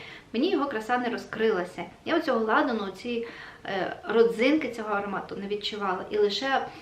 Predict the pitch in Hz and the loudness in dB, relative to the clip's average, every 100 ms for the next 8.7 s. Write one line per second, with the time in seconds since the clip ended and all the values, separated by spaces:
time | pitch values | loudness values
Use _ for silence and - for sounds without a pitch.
0 | - - 214 220 240 - - 208 196 190 | -18 -6 0 4 6 4 2 -4 -2 0
1 | 180 175 - 208 220 214 202 190 208 196 | 0 -2 -2 -2 2 4 4 0 -4 -6
2 | - - 196 - 180 - 262 359 359 - | -6 -10 -10 -6 -6 2 6 6 6 -4
3 | - - - 208 208 196 196 214 214 - | -16 -12 2 2 2 -2 -2 -2 -2 -4
4 | 190 185 202 196 185 185 - 320 359 277 | -4 -6 -8 -6 -8 -8 -2 2 4 2
5 | 190 - - - - - - - - 226 | 0 -8 -20 -20 -20 -20 -20 -20 -12 2
6 | 220 220 247 233 190 180 170 - - 214 | 2 4 2 2 0 -2 -4 -6 -2 0
7 | 202 180 185 175 196 190 202 196 - 175 | 0 0 0 0 -2 -2 -2 -2 2 2
8 | 175 - 185 190 240 311 233 | 2 -2 -4 4 4 4 0